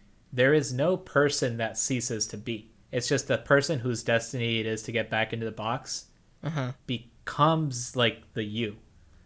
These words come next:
Speaker 2: Uh-huh.
Speaker 1: at the end.
Speaker 2: You know, there's this brief moment in the movie that's really interesting where they talk about the dreams that they have,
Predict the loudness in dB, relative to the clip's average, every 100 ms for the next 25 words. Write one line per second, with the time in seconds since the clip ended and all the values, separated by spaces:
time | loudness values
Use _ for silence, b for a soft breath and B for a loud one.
0 | -6 0 2 0 -4 -6 -4 -2 -4 -6
1 | -16 -20 -20 -8 2 8 8 10 8 8
2 | 2 -2 -8 0 4 4 4 4 4 2
3 | -2 -2 -2 0 -2 -2 -4 -4 -2 -2
4 | -4 -6 -4 -4 -2 -2 0 0 2 0
5 | -2 -2 -6 -4 -4 -2 0 0 0 2
6 | 0 0 -2 -2 0 0